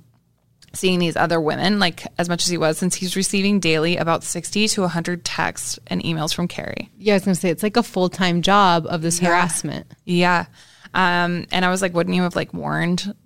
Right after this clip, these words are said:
Speaker 1: um, the women that you're seeing that this
Speaker 2: Like,
Speaker 1: is, like, going
Speaker 2: "Don't
Speaker 1: on?"
Speaker 2: drag me into this."
Speaker 1: <laughs> So one of the women that he started, um,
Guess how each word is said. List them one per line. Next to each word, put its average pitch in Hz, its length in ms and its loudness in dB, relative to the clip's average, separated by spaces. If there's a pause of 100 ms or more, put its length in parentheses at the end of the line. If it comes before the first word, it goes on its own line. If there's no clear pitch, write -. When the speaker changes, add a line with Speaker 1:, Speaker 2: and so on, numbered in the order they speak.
(100)
Speaker 1:
um, 165 320 0
the 160 80 -2
women 170 220 -2
that - 100 -2
you're 214 100 2
seeing 269 240 2
that 339 120 -2
this 311 100 2
Speaker 2:
Like, 311 100 6
Speaker 1:
is, - 80 -2
like, 285 160 4
going 320 200 6
Speaker 2:
"Don't 339 160 6
Speaker 1:
on?" 440 40 2
Speaker 2:
drag 330 260 4
me 330 140 4
into 302 160 6
this." 320 380 6
Speaker 1:
<laughs> 508 1000 2
So 285 200 2
one 269 180 2
of 302 80 0
the 359 100 0
women 269 300 0
that 226 180 2
he 247 200 -2
started, 214 580 4
um, 190 720 2